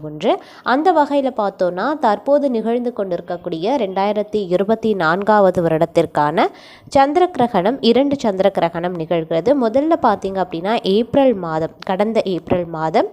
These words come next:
முழு நேர சந்திர கிரகணம் நிகழ்ந்தது. தற்போது பகுதி நேர சந்திர கிரகணம்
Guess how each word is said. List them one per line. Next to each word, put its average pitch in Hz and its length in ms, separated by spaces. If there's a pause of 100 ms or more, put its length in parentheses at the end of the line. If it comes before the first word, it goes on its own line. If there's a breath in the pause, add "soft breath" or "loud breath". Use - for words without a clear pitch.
(240 loud breath)
முழு 311 320
நேர 262 340
சந்திர 190 340
கிரகணம் 180 500
நிகழ்ந்தது. 180 680
தற்போது 202 580
பகுதி 277 480
நேர 202 340
சந்திர 170 420
கிரகணம் 165 640